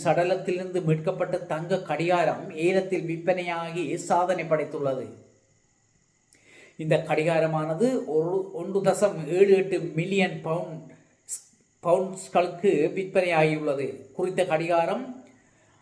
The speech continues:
ஐசிடோர் ஸ்டர்ஸ் என்பவருக்கு சொந்தமானதாகும். இவர் அமெரிக்காவின் பிரபல மேசிஸ் அங்காடியின் இணை உரிமையாளரும் அரசியல்வாதியும் ஆவார்.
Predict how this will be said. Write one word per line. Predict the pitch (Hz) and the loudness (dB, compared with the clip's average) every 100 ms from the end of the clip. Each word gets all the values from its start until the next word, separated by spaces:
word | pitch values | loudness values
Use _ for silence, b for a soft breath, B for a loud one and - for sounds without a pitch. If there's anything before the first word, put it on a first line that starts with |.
| b b - | b b -2
ஐசிடோர் | 196 220 240 220 220 214 - - - | 0 2 4 4 4 2 -6 -16 -18
ஸ்டர்ஸ் | - - _ 208 196 - - - - _ _ | -18 -18 _ 2 2 0 -8 -12 -20 _ _
என்பவருக்கு | - 196 202 196 - 185 - | -6 -2 2 0 0 -4 -2
சொந்தமானதாகும். | 202 202 180 175 165 156 143 131 107 - - | -2 0 0 -2 -4 -4 -6 -8 -14 -18 -10
இவர் | 170 165 | -4 -2
அமெரிக்காவின் | 156 180 202 202 190 185 165 | -4 -2 -2 0 -2 -2 -2
பிரபல | 160 180 180 165 151 151 | 0 0 2 2 0 -4
மேசிஸ் | 185 208 202 196 - - | -2 -2 0 0 -2 -10
அங்காடியின் | 175 185 180 175 165 160 - - - | -12 -2 0 0 -2 -6 -6 -14 -6
இணை | 196 196 196 175 | -4 -2 -4 -4
உரிமையாளரும் | 180 180 170 170 170 175 - - | -4 0 0 0 0 -2 -4 -10
அரசியல்வாதியும் | 156 185 180 190 175 160 160 156 | -6 -4 -4 -6 -2 0 0 -2
ஆவார். | 147 139 127 | -4 -4 -6